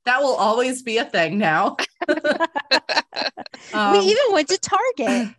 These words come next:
Speaker 1: <laughs> go back and listen to the Virgin Cruise episode, um, if you don't know what we're talking about. But yeah, that was easy. Lauren and I successfully returned our rental cars after dropping everybody at the port.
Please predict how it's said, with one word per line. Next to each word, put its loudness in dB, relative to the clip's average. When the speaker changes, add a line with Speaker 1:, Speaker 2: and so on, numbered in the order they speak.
Speaker 1:
<laughs> -6
go 2
back 2
and -2
listen -2
to -8
the 0
Virgin -2
Cruise -4
episode, -2
um, 0
if -8
you -6
don't -2
know 0
what 0
we're 0
talking -6
about. -6
But 0
yeah, 0
that -2
was -4
easy. -6
Lauren 2
and -2
I 2
successfully -4
returned -2
our 2
rental -4
cars -2
after -2
dropping -2
everybody -2
at 0
the -4
port. 0